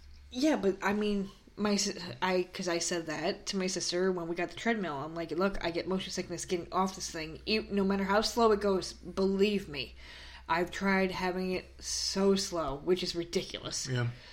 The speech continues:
Speaker 1: So ridiculous. But you start off and you slowly go up and then you slowly go down. Like, I know how to use the treadmill. And I would slow it down to as slow as I could possibly go and then turn it off and then get off. No
Speaker 2: Yeah.
Speaker 1: matter how slow it was,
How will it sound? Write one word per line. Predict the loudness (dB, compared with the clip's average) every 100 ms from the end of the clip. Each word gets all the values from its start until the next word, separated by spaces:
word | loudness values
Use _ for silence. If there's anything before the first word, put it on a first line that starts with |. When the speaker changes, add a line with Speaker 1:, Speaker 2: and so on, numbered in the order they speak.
| -14 -2
Speaker 1:
So | 4 4
ridiculous. | 4 0 -6 -4 -4 -4 -8 -10 -20 -20 -20 -2
But | 2 2 -2 -20 -20 -20 -20 -20 -14 -8 0
you | 2
start | 4 6 8
off | 6 4 2 0 -12 -20 -20 -10 0
and | 4
you | 4
slowly | 6 4 4
go | 4 2
up | 0 -4
and | -8
then | -6
you | -4
slowly | 0 4 4
go | 4 0
down. | 0 -4 -4
Like, | -2
I | 0
know | 0 0
how |
to | 0
use | 0 -2
the | -2
treadmill. | -2 -2 -10 -16 -20 -20 -18 -18 -18 -20 -20 -20 -12 0
And | 2 2 0 -4 -10 -18 -10 0
I | 4 4
would | 4 2
slow | -2 2 4 4
it | 4
down | 4 4 2 -4 -2
to | 2
as | 2 4
slow | 2 4
as | 2
I |
could | -2 -2
possibly | -2 0 0
go | 4 6 6 4
and | 2
then | 0 0
turn | 0 2
it |
off | 0 0
and | -2
then | 0
get | 2
off. | 2 2 -2 -4
No | -2
Speaker 2:
Yeah. |
Speaker 1:
matter | -2 2
how | 0
slow | 2 2
it | 2
was, | 2 2